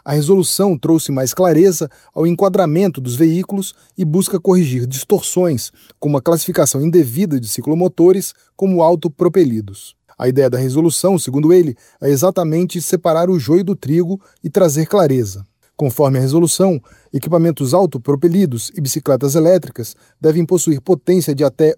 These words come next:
um quilowatt e velocidade máxima de trinta e dois quilômetros por hora, sendo exigido nas bicicletas pedal e proibido o acelerador. Ciclomotores podem atingir até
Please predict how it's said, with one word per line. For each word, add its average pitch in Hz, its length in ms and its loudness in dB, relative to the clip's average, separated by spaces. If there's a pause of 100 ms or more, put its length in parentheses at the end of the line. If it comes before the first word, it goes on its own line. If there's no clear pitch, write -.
um 208 120 0
quilowatt 156 720 0 (180)
e 165 60 -4
velocidade 156 560 2
máxima 175 420 0
de 160 120 -4
trinta 190 280 -2
e 190 60 4
dois 156 260 2
quilômetros 160 480 -2
por 170 220 2
hora, 117 320 0 (340)
sendo 143 240 -4
exigido 139 540 -2
nas 123 160 -2
bicicletas 170 720 0 (220)
pedal 160 500 0 (340)
e 190 80 -4
proibido 175 600 0
o 180 100 2
acelerador. 165 640 0 (220)
Ciclomotores 151 840 2 (200)
podem 156 240 2
atingir 143 480 -2
até 123 380 0